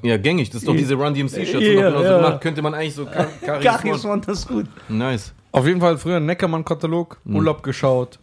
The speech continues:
Speaker 3: oder Reisebüro.
Speaker 1: Reisebüro, noch
Speaker 3: Heute
Speaker 1: schlimmer.
Speaker 3: gehst du nur auf Instagram. Du
Speaker 1: Ja.
Speaker 3: guckst, wo die Leute sind.
Speaker 2: Ja, aber das ist ja wirklich geisteskrank,
Speaker 3: Ja?
Speaker 2: wenn das so ist.
Speaker 1: Ja, aber das machen doch neunzig Prozent aller Frauen so.
Speaker 3: Guck mal.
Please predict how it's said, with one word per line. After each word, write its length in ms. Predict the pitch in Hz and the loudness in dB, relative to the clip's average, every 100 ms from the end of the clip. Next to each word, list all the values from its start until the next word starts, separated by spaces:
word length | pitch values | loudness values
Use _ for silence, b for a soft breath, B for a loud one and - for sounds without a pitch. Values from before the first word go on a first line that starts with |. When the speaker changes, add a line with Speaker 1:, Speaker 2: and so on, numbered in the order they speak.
| - | -6
Speaker 3:
oder 140 | 120 | -4
Reisebüro. 720 | 123 147 127 113 113 120 120 | -2 -2 -4 -6 -2 0 0
Speaker 1:
Reisebüro, 560 | 110 123 131 117 104 101 | 2 2 2 -2 -2 -2
noch 80 | 110 | 2
Speaker 3:
Heute 100 | 196 | 0
Speaker 1:
schlimmer. 120 | 196 | 0
Speaker 3:
gehst 140 | 214 - | -4 -2
du 40 | |
nur 120 | 247 | -2
auf 80 | 233 | -2
Instagram. 500 | 240 254 190 123 104 | -4 -8 -8 -6 -8
Du 100 | 98 | -4
Speaker 1:
Ja. 100 | 110 | 0
Speaker 3:
guckst, 360 | 113 - - 156 | 0 0 -12 -4
wo 100 | 170 | -2
die 120 | 160 | 2
Leute 260 | 151 147 127 | 2 2 -2
sind. 180 | 123 | 0
Speaker 2:
Ja, 60 | 180 | 2
aber 100 | 208 | 2
das 180 | 208 262 | 2 2
ist 60 | |
ja 160 | 262 170 | 2 2
wirklich 300 | 233 262 - | 0 0 -2
geisteskrank, 560 | 233 - - - 165 135 | 0 -2 -4 -8 -4 2
Speaker 3:
Ja? 120 | 185 | 2
Speaker 2:
wenn 40 | |
das 80 | 277 | 2
so 120 | 156 | -2
ist. 200 | 135 131 | -4 -4
Speaker 1:
Ja, 120 | 120 120 | 0 0
aber 80 | |
das 140 | 107 98 | 0 -2
machen 200 | 131 151 | -2 -2
doch 140 | 110 | 0
neunzig 200 | 120 135 | 2 2
Prozent 220 | 113 139 | -2 -4
aller 160 | 123 113 | -2 -4
Frauen 240 | - 143 139 | -2 -2 -2
so. 120 | 92 | -2
Speaker 3:
Guck 120 | 90 | 2
mal. 180 | 107 117 | 2 2